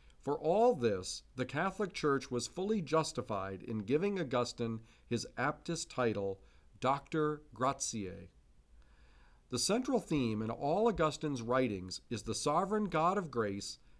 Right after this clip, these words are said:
and the sovereign grace of God. Grace, for Augustine, is God's freedom to act without any external necessity whatsoever, to act in love beyond human understanding or control, to act in creation,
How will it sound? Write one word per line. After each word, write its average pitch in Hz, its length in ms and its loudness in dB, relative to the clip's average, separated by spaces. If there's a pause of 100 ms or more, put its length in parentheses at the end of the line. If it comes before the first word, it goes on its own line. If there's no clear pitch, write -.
(120)
and 117 160 2
the 107 80 -2
sovereign 151 560 2
grace 113 460 0 (100)
of 104 160 -6
God. 98 380 -2 (1000)
Grace, 143 540 2
for 127 140 2
Augustine, 104 580 0 (400)
is 123 140 0
God's 180 340 4
freedom 190 380 0
to 160 160 -2
act 120 320 0
without 113 360 0
any 190 300 0
external 175 500 -4
necessity 151 600 0
whatsoever, 147 680 -4 (800)
to - 120 -4
act 160 300 2
in 120 140 0
love 135 380 2
beyond 143 460 0
human 175 320 -2
understanding 113 840 -2
or 113 140 -6
control, 107 560 -4 (800)
to - 120 -4
act 160 300 0
in 143 120 0
creation, 143 640 0